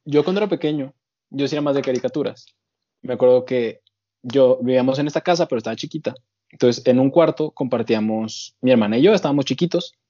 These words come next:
Éramos, eh, eran otras situaciones, entonces yo tenía como cinco años, ella tenía como ocho o nueve años, y compartíamos una cama individual, o sea, así estábamos,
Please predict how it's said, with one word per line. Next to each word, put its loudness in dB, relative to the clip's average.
Éramos, 0
eh, 2
eran 2
otras 0
situaciones, -2
entonces -4
yo 2
tenía 2
como -6
cinco 0
años, 0
ella 0
tenía -6
como -8
ocho -2
o -2
nueve 2
años, -2
y -18
compartíamos 2
una 4
cama 2
individual, 2
o -2
sea, -6
así -8
estábamos, -4